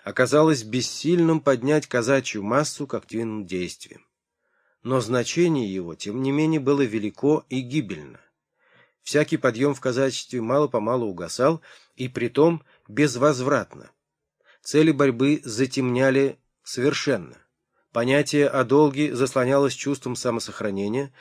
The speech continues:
находившим простое и доступное оправдание в речах и призывах народных избранников.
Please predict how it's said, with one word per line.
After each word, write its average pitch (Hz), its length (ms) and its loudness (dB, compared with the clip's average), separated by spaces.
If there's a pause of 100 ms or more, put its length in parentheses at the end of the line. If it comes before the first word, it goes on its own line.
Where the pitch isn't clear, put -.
(240)
находившим 139 640 0
простое 156 560 2
и 135 160 -2
доступное 123 560 -2
оправдание 135 600 2
в 117 120 -2
речах 123 540 -2 (100)
и 139 100 -4
призывах 127 680 -4
народных 139 680 0
избранников. 120 920 -2